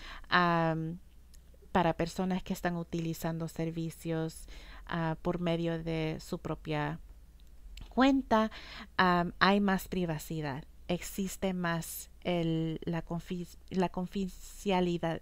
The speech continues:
<laughs> la confidentiality, la confice-, en veces lo puedo decir y en veces no lo puedo decir. Hoy no lo puedo decir, pero la privacidad está más profunda que l-, lo que es con,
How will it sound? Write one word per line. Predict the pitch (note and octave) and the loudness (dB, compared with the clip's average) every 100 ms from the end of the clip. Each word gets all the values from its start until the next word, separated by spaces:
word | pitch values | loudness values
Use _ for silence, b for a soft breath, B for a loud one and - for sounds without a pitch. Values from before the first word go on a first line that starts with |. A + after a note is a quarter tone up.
| - | -6
<laughs> | F#3 - F#4+ - - | -4 -2 -2 -4 -2
la | A#3+ G#3+ - | 2 2 0
confidentiality, | - G#3 G3+ G3 G3+ - - E3+ B B B | 0 2 2 0 2 6 6 2 B B B
la | - A3+ | 2 4
confice-, | A3+ G#3 A3 - G#3 - - B B - | 4 2 0 2 2 0 -10 B B -4
en | F#3 | 4
veces | F3 C4 F4+ | 4 6 8
lo | F4+ F4+ | 8 6
puedo | - F4+ F#4 | 6 6 8
decir | F4 E4 F#4 | 4 4 4
y | D4+ | 4
en | B3 | 4
veces | C4+ D#4 | 4 4
no | D4+ | 2
lo | D4 | 2
puedo | D4 C#4 | 4 4
decir. | C4+ B3 - - | 4 0 -2 2
Hoy | C#4 A#4+ - - | 4 4 -2 -6
no | A#3+ A#3+ B3 | 4 6 6
lo | B3 | 6
puedo | A3+ G#3+ G#3 | 6 6 4
decir, | G#3 F3 - B B - | 2 -2 -4 B B 8
pero | A3+ | 10
la | A3+ A3 | 10 8
privacidad | A3+ A3+ A#3 B3+ B3+ C#4 | 6 6 6 4 4 4
está | C#4 - A#3 | 2 4 4
más | A3 A3 | 4 2
profunda | - A3 G#3+ - A3+ F3+ D3+ C#3 - - - - - - | 2 0 0 0 0 0 -2 -6 -8 -18 -20 -18 -14 2
que | G#3 | 4
l-, | G3 F3+ - | 4 2 0
lo | F3 F3+ | 0 0
que | - E3+ E3 | 2 2 2
es | E3 - - | 0 -6 -6
con, | E3 D#3 D3+ D3+ | -4 -2 -4 -6